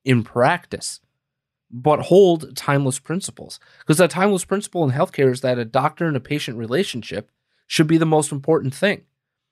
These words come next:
And we would argue, and a lot of people argue, even on the other side, that it doesn't exist today, that it's about paperwork.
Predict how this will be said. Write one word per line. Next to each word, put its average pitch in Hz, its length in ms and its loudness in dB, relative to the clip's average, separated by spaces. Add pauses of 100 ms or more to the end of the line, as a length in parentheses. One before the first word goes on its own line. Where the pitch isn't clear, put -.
(260)
And 90 320 -2
we 123 160 6
would 254 180 6
argue, 127 460 2
and 135 100 -2
a 127 60 2
lot 120 280 0
of 214 120 -6
people 131 420 -2
argue, 117 400 0
even 143 260 -2
on 170 120 2
the 196 100 4
other 240 180 4
side, 107 360 -4 (300)
that 147 200 4
it 156 120 0
doesn't 165 280 2
exist 147 460 -4
today, 90 320 -10 (180)
that 120 100 0
it's 139 140 2
about 135 240 0
paperwork. 104 680 -6